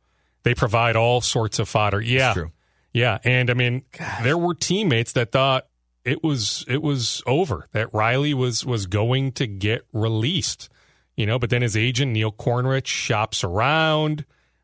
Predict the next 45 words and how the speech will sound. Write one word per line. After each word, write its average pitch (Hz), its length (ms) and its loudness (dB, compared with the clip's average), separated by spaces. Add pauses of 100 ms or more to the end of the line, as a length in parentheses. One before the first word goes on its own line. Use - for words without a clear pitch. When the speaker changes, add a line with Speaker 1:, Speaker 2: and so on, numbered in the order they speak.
Speaker 1:
realizes 127 640 2
just - 260 -4
the 120 100 2
money 120 340 0
is 98 200 -2
not 110 320 0
there, 143 640 -2 (460)
that 104 160 -4
the 110 60 0
money 131 260 2
he'll 123 120 2
make 120 240 0
now, 107 220 2
the 101 100 -2
contract 135 400 0
will 123 80 -2
be 104 100 0
filed 113 680 0
at 104 120 -4
some 131 180 0
point 110 300 -2
later 104 300 0
today. 87 800 -4 (600)
You 104 80 0
know, 87 80 -2
so - 120 -2
we'll 123 120 2
have 143 220 2
the 117 100 0
official 110 320 0
numbers 110 320 -2
here 98 180 -2
soon. 107 380 -2
I 104 80 0
don't 117 240 0
have 110 220 0
the 101 100 0
official - 340 -2
numbers 98 460 -2
for, 92 320 -4 (460)
for 104 140 -2
this 101 360 -2
year, 135 320 0
but 120 300 -2
he 101 260 -4